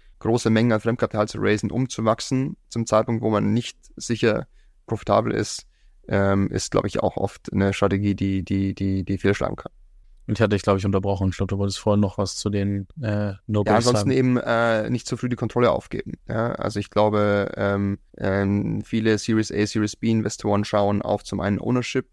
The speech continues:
Speaker 1: der Gründer im, ähm, äh,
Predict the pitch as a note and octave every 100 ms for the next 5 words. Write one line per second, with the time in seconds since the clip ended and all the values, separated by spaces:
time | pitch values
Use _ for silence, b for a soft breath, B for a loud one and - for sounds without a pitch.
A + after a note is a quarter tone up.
0 | - - A2 A2+ A#2 A#2+ A#2 A2+ A2+ -
1 | G#2+ A2 G#2+ A2 - A2 G#2 G2+ G#2 A2
2 | G#2+ - _ _ - - G#2 G2+ G2+ G2+